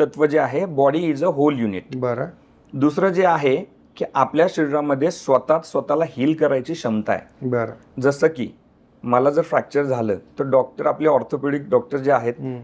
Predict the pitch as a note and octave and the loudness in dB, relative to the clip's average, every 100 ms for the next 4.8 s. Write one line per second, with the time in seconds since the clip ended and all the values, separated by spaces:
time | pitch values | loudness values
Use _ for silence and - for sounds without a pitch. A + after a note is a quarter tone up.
0 | A2+ C#3+ D#3+ D#3+ D3+ D3 - C#3+ C#3+ C3+ | -6 -2 -2 0 2 2 2 0 0 2
1 | C3+ B2+ C#3 C#3 B2 - A#2 - - _ | -2 -2 -4 0 -2 -2 -6 -6 -12 _
2 | _ D3+ D3+ C#3 C#3 E3 D#3 E3 F3 - | _ -2 2 2 0 -2 2 0 0 2
3 | C3 G2+ G2+ - C#3 C3+ C#3 E3 E3+ D#3 | 0 2 -4 -2 0 0 0 -2 -2 -2
4 | - E3 E3+ E3 D#3+ - D3 D3 | 0 0 0 0 -4 -2 -2 -2